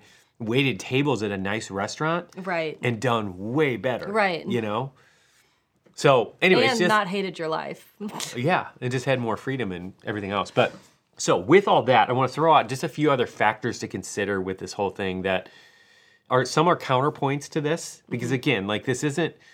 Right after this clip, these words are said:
Speaker 1: there's nothing in personal finance that's one size fits all. And so
Speaker 2: Mm-hmm.
Speaker 1: you need to be able to evaluate these decisions all the way around. And I wanna give you all the perspectives here. So one of the counterpoints to this in terms of, like, should I go drive for Uber or should I work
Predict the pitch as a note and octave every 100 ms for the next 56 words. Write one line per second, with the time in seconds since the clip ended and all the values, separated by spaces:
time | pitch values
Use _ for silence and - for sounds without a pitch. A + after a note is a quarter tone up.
0 | _ _ _ _ _ _ A#2+ A#2 G#2 A#2
1 | C#3 D3+ E3 D3 A#2 C3 B2 A2+ A2+ A2+
2 | A2 G2+ F#2 G#2+ G#2 A2 F#2+ G2+ - F#2
3 | E2+ F#2 G2 A#2 G#2 G2+ G2 A2+ B2+ A#2+
4 | A2+ G#2+ G2 F#2 G2 A2 G#2+ G#2 G2 G2+
5 | - F#2 F#2+ F2+ - F#2+ G#2 G#2+ F#2+ F2+
6 | F#2 F#2+ G#2+ B2+ A2 C#3+ C3+ G#2+ G#2 A2
7 | G#2+ G#2+ - G#2 - F#2 - - - G#2
8 | - - - _ _ _ G#2+ C#3 E3+ C3+
9 | B2+ - - E3+ C#3+ - F#2+ F2+ - -
10 | E2+ E2 F2 - - G2 B2 G#2+ G#2+ G#2
11 | G2 F2+ - B2+ A#2 A#2+ A#2 A2 G#2+ G#2+
12 | A#2+ B2 A2 G2+ G#2+ F#2+ A2+ G#2 G2 F#2
13 | G#2 G2+